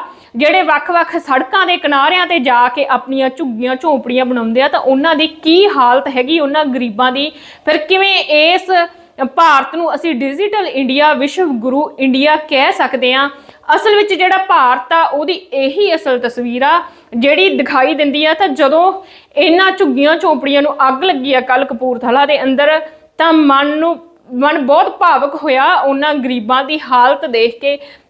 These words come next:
ਕਿ ਉਹਨਾਂ ਨੇ ਜਿਹੜਾ ਕੁਛ, ਉਹ ਵਿਚਾਰੇ ਕਿਤੋਂ ਕੂੜਾ ਚੁੱਕਦੇ ਆ, ਕਿਤੇ ਕੁਛ ਇਕੱਠਾ ਕਰਦੇ ਆ, ਤਾਂ ਜਿਵੇਂ ਉਹਨਾਂ ਵਿਚਾਰਿਆਂ ਦੀਆਂ ਝੁੱਗੀਆਂ ਝੌਂਪੜੀਆਂ ਗਰੀਬਾਂ ਦੀਆਂ ਮੱਚ ਗਈਆਂ, ਤਾਂ ਬਹੁਤ ਤਰਸ ਆਇਆ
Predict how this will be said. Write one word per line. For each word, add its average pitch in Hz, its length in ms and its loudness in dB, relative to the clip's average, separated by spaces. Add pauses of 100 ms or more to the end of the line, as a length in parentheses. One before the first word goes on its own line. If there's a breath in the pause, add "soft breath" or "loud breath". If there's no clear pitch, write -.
(100)
ਕਿ 311 120 2
ਉਹਨਾਂ 320 360 4
ਨੇ 339 140 2
ਜਿਹੜਾ 277 380 0
ਕੁਛ, 277 320 0
ਉਹ 277 320 2
ਵਿਚਾਰੇ 285 360 0
ਕਿਤੋਂ 277 240 -2
ਕੂੜਾ 285 360 0
ਚੁੱਕਦੇ 285 380 -2
ਆ, 285 80 0
ਕਿਤੇ 285 180 -6
ਕੁਛ 294 320 0
ਇਕੱਠਾ 285 400 -2
ਕਰਦੇ 277 400 0
ਆ, 269 140 2 (400 loud breath)
ਤਾਂ 381 120 2
ਜਿਵੇਂ 320 480 2
ਉਹਨਾਂ 339 320 2
ਵਿਚਾਰਿਆਂ 285 400 0
ਦੀਆਂ 294 180 0
ਝੁੱਗੀਆਂ 254 440 -4
ਝੌਂਪੜੀਆਂ 262 480 -2
ਗਰੀਬਾਂ 240 400 0
ਦੀਆਂ 262 160 0
ਮੱਚ 240 280 -2
ਗਈਆਂ, 285 220 -2
ਤਾਂ 330 100 0
ਬਹੁਤ 254 380 0
ਤਰਸ 311 520 -4
ਆਇਆ 208 280 -2